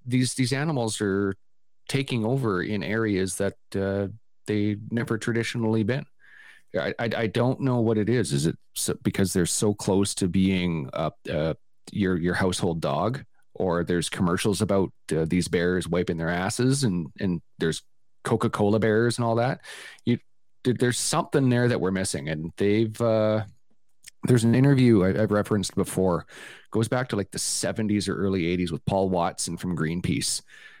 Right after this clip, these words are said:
And he said if he ever wanted to make money, he would start, uh, centering his cause around wolves and bears. And here we are forty years later. It's not Greenpeace moving on it,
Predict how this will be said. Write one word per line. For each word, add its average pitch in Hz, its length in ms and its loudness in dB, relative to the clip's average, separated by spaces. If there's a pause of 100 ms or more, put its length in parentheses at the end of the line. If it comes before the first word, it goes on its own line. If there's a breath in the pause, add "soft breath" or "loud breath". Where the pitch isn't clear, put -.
(180 loud breath)
And 87 640 -4
he 113 300 0
said 120 240 0
if 110 100 -2
he 113 160 0
ever 117 160 0
wanted 113 320 0
to - 80 -2
make 101 320 0
money, 98 600 0 (200)
he 101 180 0
would 87 160 0
start, 98 360 -2 (840)
uh, 87 340 -2
centering 101 600 0
his 95 180 -2
cause 87 320 0
around 82 380 -2
wolves 82 320 -2
and 80 120 -10
bears. 69 400 -6 (360)
And 80 140 -8
here 98 180 0
we 90 200 2
are 85 220 -2
forty 87 320 -2
years 82 360 -2
later. 104 440 2 (340 soft breath)
It's - 100 -12
not 135 140 2
Greenpeace 123 520 0
moving 85 380 -2 (260)
on 82 220 -2
it, - 140 -2